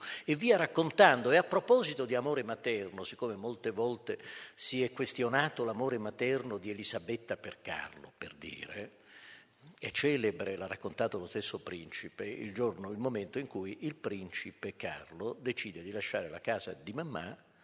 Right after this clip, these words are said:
e di andare a metter casa su da solo. Allora va nel, eh, gigantesco, eh, basement, eh,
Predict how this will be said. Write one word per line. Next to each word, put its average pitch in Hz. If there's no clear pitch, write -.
e 135
di 117
andare 98
a 117
metter 117
casa 92
su -
da -
solo. -
Allora 117
va 95
nel, 101
eh, 104
gigantesco, 110
eh, 95
basement, 90
eh, 87